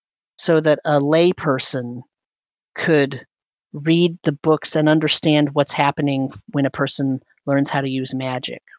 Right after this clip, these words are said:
right? It's sort of like, um, reading a book about how to build a canoe and then hop in the canoe and row down a river. Like,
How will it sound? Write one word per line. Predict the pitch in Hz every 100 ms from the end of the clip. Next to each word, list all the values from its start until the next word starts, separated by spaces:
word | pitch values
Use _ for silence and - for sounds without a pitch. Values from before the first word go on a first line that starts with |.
| -
right? | 131 131 - _ _ _ _
It's | 156 -
sort | 202 190
of | 175
like, | 160 151 -
um, | 147 135 123 _ - - _ -
reading | 147 165 185 180
a | 156
book | 160 160
about | 170 147 135 -
how | - 156 147 151
to | - - 143 135 131 _ _ _ _ _ -
build | 160 165
a | 165
canoe | - 160 151 147 143 -
and | 156 147
then | 139
hop | 139 147 156
in | 147
the |
canoe | - 151 143 139
and | 143 143
row | 139 139 139 139 -
down | 139 139
a | 135
river. | 135 143 135 131 _ _ _
Like, | - 151